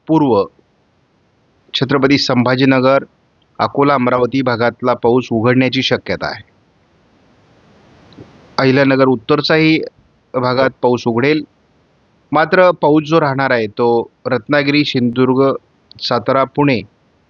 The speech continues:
सांगली, सोलापूर, लातूर, बीड, परभणी, अ, नांदेड आणि नागपूर, भंडारा, गोंदिया, चंद्रपूर, गडचिरोलीमध्ये पाऊस असण्याची शक्यता आहे. दुसऱ्या टप्प्यात आपण अंदाज जेव्हा बघतो, की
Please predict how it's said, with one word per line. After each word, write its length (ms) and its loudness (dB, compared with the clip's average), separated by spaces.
सांगली, 420 2
सोलापूर, 640 0
लातूर, 500 0
बीड, 420 0
परभणी, 480 0
अ, 200 0
नांदेड 460 0
आणि 320 2
नागपूर, 380 0
भंडारा, 380 0
गोंदिया, 400 -2
चंद्रपूर, 420 -2
गडचिरोलीमध्ये 640 0
पाऊस 300 0
असण्याची 360 -2
शक्यता 440 -2
आहे. 320 -12
दुसऱ्या 360 2
टप्प्यात 300 -2
आपण 220 0
अंदाज 280 0
जेव्हा 200 0
बघतो, 320 -2
की 360 -4